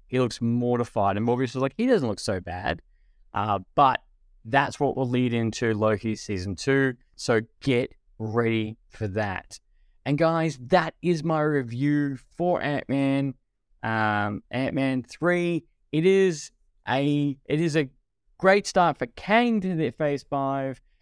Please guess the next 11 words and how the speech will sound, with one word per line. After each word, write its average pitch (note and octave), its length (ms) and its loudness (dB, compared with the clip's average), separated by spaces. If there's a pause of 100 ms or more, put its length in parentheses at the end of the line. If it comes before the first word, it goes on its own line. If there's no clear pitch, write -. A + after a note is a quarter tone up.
However, A#2+ 280 4
it A2+ 80 2
might B2 320 2
be B2 100 -4
quite - 420 0
forgettable A2 640 0 (280)
in A2+ 140 -2
the A2+ 120 -2 (120)
overall E3 400 4
arching B2+ 460 0
of G#2 120 -6